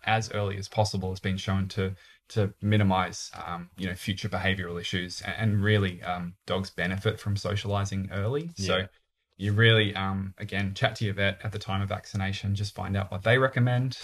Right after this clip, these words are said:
Speaker 1: Um, a-, but yeah, i-, in a lot of cases, it's best to actually sort of, um, look at the risk of the diseases in that setting and, and sort of try and get them socialized as much as possible.
Speaker 2: Yeah, I had a, a dog trainer on, uh, Ian Stone from
Speaker 1: Oh.
Speaker 2: America, and we spoke about puppy socialization,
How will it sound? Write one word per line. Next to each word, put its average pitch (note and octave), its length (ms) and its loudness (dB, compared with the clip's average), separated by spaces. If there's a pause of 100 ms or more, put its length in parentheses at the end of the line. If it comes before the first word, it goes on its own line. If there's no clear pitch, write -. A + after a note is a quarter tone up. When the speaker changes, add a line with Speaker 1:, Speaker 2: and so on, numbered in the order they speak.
Speaker 1:
Um, G2+ 480 -2 (300)
a-, G2+ 100 -6
but G2 180 0
yeah, G2 280 6
i-, G#2+ 160 -16
in A2+ 100 0
a G#2+ 60 2
lot G2 140 0
of G2 60 -6
cases, F#2 360 -6
it's F2+ 160 -10
best F2+ 240 -2
to F2+ 100 -4
actually F#2+ 340 -4
sort F#2+ 200 -6
of, F#2+ 60 -8 (500)
um, F2+ 280 -10
look A#2 200 4
at G2+ 100 -4
the - 100 -6
risk G2+ 280 0
of G2+ 80 0
the G2+ 80 -4
diseases F#2 440 -2
in F2+ 100 -4
that F2+ 200 -8
setting F#2+ 380 0
and, F#2+ 200 -4
and G2 120 -6
sort - 120 -6
of F#2+ 60 -6
try F#2+ 200 0
and F2 80 -8
get E2+ 100 -12
them F#2+ 100 -8
socialized F#2+ 560 -8
as - 100 -20
much F2 160 -18
as - 60 -20
possible. - 420 -16 (440)
Speaker 2:
Yeah, A2 180 6
I - 20 4
had C3 160 6
a, A2 300 6
a G2 60 -2
dog G#2 260 2
trainer G2 300 4
on, F2+ 300 -2
uh, F#2 200 -4
Ian F#2+ 240 2
Stone F2+ 520 -4
from G#2 160 -2
Speaker 1:
Oh. B2 40 4
Speaker 2:
America, F#2+ 480 6
and F2 140 -2
we G2 80 2
spoke G2+ 260 4
about G#2+ 220 4
puppy F#2+ 240 -2
socialization, F2 960 -2